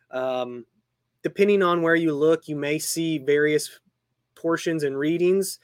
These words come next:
These are the ones that I chose to read. Like I said, there was a couple out of John from the Besorah as well that I left out. Um,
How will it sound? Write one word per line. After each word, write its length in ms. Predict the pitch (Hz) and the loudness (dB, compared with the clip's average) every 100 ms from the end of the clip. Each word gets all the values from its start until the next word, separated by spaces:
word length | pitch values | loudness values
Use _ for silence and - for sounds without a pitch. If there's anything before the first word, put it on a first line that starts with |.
| _ _ - | _ _ -2
These 240 | 208 220 | 0 4
are 60 | 208 | 2
the 100 | 175 | 4
ones 300 | 170 165 143 | 2 2 2
that 120 | 143 | 0
I 200 | 131 147 | 0 -2
chose 520 | - 160 156 156 - | -2 0 0 0 -6
to 120 | - 147 | -8 -4
read. 380 | 156 156 160 - _ _ - | -2 -2 -4 -10 _ _ -10
Like 140 | 143 | -4
I 60 | 147 | -4
said, 260 | - 147 139 | -2 -2 0
there 140 | 160 | 2
was 100 | 156 | 0
a 60 | 139 | -2
couple 360 | - 156 151 | -4 -2 -2
out 140 | 139 135 | 0 -4
of 140 | 127 | -4
John 640 | 120 139 143 147 147 143 - | -6 -4 -2 -2 -4 -6 -10
from 160 | 151 139 | -10 -8
the 60 | |
Besorah 540 | 131 131 - 151 151 147 | -8 -10 -2 0 2 0
as 140 | 139 | -2
well 240 | 143 147 143 | -2 -2 -2
that 140 | 139 | -4
I 40 | |
left 360 | 135 139 135 - | -2 -4 -6 -10
out. 400 | 135 135 135 - _ _ _ - | -8 -4 -4 -8 _ _ _ -16
Um, 440 | 120 117 113 113 | -12 -10 -12 -14